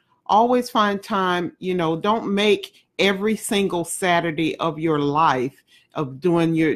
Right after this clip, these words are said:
you know, doing something with the kids. And, and don't ever take a vacation without your kids. Don't ever do, you know, you gotta have a relationship with your spouse first in order to,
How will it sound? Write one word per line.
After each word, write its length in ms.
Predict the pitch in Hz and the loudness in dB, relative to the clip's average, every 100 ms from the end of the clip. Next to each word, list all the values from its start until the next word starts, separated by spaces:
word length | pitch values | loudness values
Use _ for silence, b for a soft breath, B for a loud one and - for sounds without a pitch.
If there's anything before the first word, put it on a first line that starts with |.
| - | -2
you 140 | 175 | -2
know, 220 | 151 139 | 0 0
doing 360 | 143 175 170 156 | -2 0 0 -2
something 520 | - 156 147 156 147 | -2 -2 -2 -4 -2
with 240 | 147 147 - | -2 -4 -6
the 80 | 147 | -10
kids. 720 | - 165 123 82 - - - B B B - | -4 -2 -2 -6 -12 -20 -20 B B B -2
And, 260 | 160 147 - | -2 -2 -2
and 480 | 160 156 147 117 127 | 0 2 0 -2 -2
don't 240 | 180 175 | 0 4
ever 240 | 180 165 170 | 2 2 -2
take 260 | 180 165 | -4 -4
a 60 | 147 | -2
vacation 800 | 147 147 - 180 170 - 170 170 | -2 -2 0 2 2 0 0 0
without 460 | 160 165 165 160 | 2 2 2 0
your 100 | 175 | -4
kids. 580 | 160 - 180 165 165 151 | -4 0 2 4 2 0
Don't 200 | 156 139 | -4 -2
ever 200 | 143 156 | 0 -2
do, 200 | 160 165 B B B - | -2 -2 B B B -2
you 120 | 226 | 0
know, 100 | 170 | 2
you 260 | 185 294 | 4 4
gotta 320 | 302 330 311 294 | 4 2 2 2
have 480 | 254 247 233 214 - | 0 4 4 2 -2
a 100 | 180 | -4
relationship 680 | 175 196 202 202 220 - 190 - _ _ _ _ _ - 185 | -2 0 0 -2 -6 -6 -6 -8 _ _ _ _ _ -8 -8
with 240 | - 170 - | -4 -6 -2
your 160 | 156 151 | -2 -2
spouse 840 | - - 185 131 107 104 - - _ _ _ _ _ _ | -6 0 4 4 0 -8 -14 -18 _ _ _ _ _ _
first 840 | - 220 139 98 - - - - _ _ _ _ _ _ _ _ | 0 2 2 0 -8 -16 -18 -20 _ _ _ _ _ _ _ _
in 140 | 180 165 | -4 -2
order 340 | 156 180 170 170 | 0 0 0 -4
to, 420 | - 165 143 | -6 -6 -6